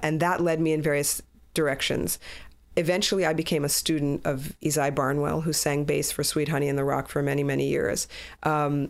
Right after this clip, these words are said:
up at a retreat center in upstate New York called the Omega Institute. It was the first place she taught her vocal workshop. Now she teaches them all over the world. But at that time, uh,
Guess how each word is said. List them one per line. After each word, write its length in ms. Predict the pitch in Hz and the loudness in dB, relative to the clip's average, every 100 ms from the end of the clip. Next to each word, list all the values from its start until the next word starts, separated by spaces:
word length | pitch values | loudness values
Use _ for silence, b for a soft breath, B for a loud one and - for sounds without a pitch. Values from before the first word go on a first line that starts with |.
| - | -2
up 200 | 160 156 - | -2 -2 -2
at 120 | 151 | 0
a 60 | |
retreat 340 | 151 170 226 185 | 2 0 -2 0
center 280 | 165 143 143 | 0 2 2
in 120 | 143 | 0
upstate 320 | 143 - 156 | 0 0 2
New 80 | 151 | 2
York 320 | 147 143 139 | 2 0 0
called 320 | - 143 135 | 0 -2 0
the 300 | 143 139 135 | 0 0 2
Omega 420 | 147 147 151 151 | 2 2 2 2
Institute. 460 | 135 143 - 139 143 | 0 -2 -2 -2 -2
It 80 | - | 0
was 160 | 143 | -2
the 80 | - | -2
first 300 | 143 160 156 | 0 0 0
place 180 | - 147 | 0 0
she 160 | - 139 | 0 -2
taught 400 | - - 151 143 | -2 0 0 0
her 200 | 151 143 | 0 0
vocal 340 | 143 135 147 | 0 0 0
workshop. 420 | 139 135 - 120 | 0 0 0 0
Now 160 | 147 143 | 2 0
she 160 | 151 - | 0 -2
teaches 300 | - 135 135 | -2 -2 0
them 140 | 147 | 2
all 120 | 156 | 2
over 180 | 147 135 | 2 0
the 100 | 131 | 2
world. 280 | 127 123 107 B B B - | 2 0 -2 B B B 0
But 100 | 170 | 0
at 120 | 160 | 2
that 200 | 196 196 | 2 2
time, 500 | - 147 135 139 175 B B - | 0 2 2 0 -2 B B -2
uh, 300 | 160 151 147 | 0 2 2